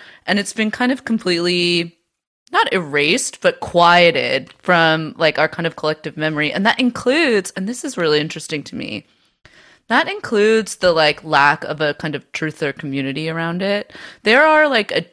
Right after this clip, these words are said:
and we'll get into this, there's, like, adjacent kind of Q interest because of when it happened, but it's not known, like, some of the other shootings for having, like, robust, crazy truther stuff involved, like, it,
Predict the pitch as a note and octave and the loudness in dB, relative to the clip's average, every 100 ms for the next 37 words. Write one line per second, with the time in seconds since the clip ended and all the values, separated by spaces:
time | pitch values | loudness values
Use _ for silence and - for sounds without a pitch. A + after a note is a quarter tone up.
0 | - F3 E3+ F#3 G3 C#3+ D3 E3 D#3 D#3 | -6 -4 -2 0 0 -2 -4 -2 -2 -2
1 | E3 F3 - A3 F#3+ F3+ E3 F#3 - F#3+ | -4 -4 -2 -2 -4 -2 -2 -2 -4 -6
2 | - F3+ D#3 - - E3+ D#3 D#3 E3+ G#3+ | -4 -4 -4 -6 -10 -4 -2 0 0 -2
3 | - _ - G#3+ - B3+ D4+ - - - | -8 _ -4 -4 0 -2 -2 -4 -12 -16
4 | - F3+ G3 F3+ F3+ E3+ E3+ D3+ - F3+ | -14 -8 -6 -4 -2 -2 0 -4 -4 -4
5 | A#3+ C4+ - - - - - A3+ C#4+ D#4+ | -2 -4 -6 -20 -20 -14 -2 0 0 0
6 | F#4+ - G3 F#3 E3+ F3 F3 D#3+ D3 C#3+ | 0 0 -2 0 2 2 0 0 -4 -6
7 | - - E3 D#3+ - F3+ E3+ C3 D3 D3+ | -12 -2 0 0 -4 -4 -2 0 0 0
8 | D#3 - D#3 C#3+ C3+ G#2+ - - - D#3 | -2 -4 -4 -4 -6 -6 -12 -14 -4 0
9 | E3 D#3+ D3+ D#3 D3 C#3+ C3+ C3+ C3+ - | 2 2 0 -2 -2 0 0 0 -4 -14
10 | - - - _ _ E3 F3 E3 D#3+ D#3+ | -20 -20 -20 _ _ 0 2 4 2 2
11 | - - D#3+ D3+ D3+ - D#3 - D3 - | -2 -2 -4 -4 -8 -6 -8 -6 -6 -2
12 | C3 C3 B2 - - - - - F3 F#3+ | -4 -4 -10 -8 -8 -8 -8 -4 -4 -4
13 | F3+ | -10